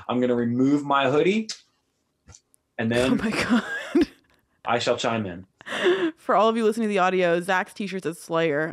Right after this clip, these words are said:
Speaker 2: I don't even know what that is. It's, he has
Speaker 1: It's my
Speaker 2: an
Speaker 1: Buffy
Speaker 2: obsession.
Speaker 1: t-shirt.
Speaker 2: Yeah, he has an
Speaker 1: It's
Speaker 2: obsession.
Speaker 1: Sarah Michelle Gellar on my t-shirt.
Speaker 2: Um, so this was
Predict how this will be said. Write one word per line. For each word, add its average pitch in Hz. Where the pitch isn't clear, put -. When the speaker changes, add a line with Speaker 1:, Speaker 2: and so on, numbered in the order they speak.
Speaker 2:
I -
don't 160
even 160
know 127
what 170
that 104
is. 110
It's, -
he -
has 180
Speaker 1:
It's 170
my 156
Speaker 2:
an 139
Speaker 1:
Buffy 135
Speaker 2:
obsession. 131
Speaker 1:
t-shirt. 107
Speaker 2:
Yeah, 165
he 180
has 185
an 180
Speaker 1:
It's 156
Speaker 2:
obsession. -
Speaker 1:
Sarah -
Michelle 107
Gellar 101
on -
my -
t-shirt. -
Speaker 2:
Um, 214
so 254
this 226
was 440